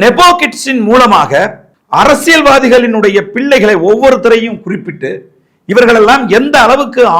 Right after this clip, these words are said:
ஆடம்பரமாக வாழுகிறார்கள், எந்த அளவுக்கு சமூகத்தில் அட்டூழியம் செய்கிறார்கள், காவல்துறையை, அரசு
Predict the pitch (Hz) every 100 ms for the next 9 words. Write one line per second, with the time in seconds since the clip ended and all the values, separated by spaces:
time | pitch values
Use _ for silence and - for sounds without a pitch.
0 | 202 285 302 294 247 208 190 175 156 147
1 | 127 107 113 107 - _ _ - 190 262
2 | 262 226 285 294 262 220 196 247 254 247
3 | 220 170 - - 175 - 339 339 277 226
4 | 190 170 147 127 110 120 107 - _ _
5 | 160 202 269 285 277 254 190 147 165 220
6 | 220 - _ _ _ - 147 220 269 277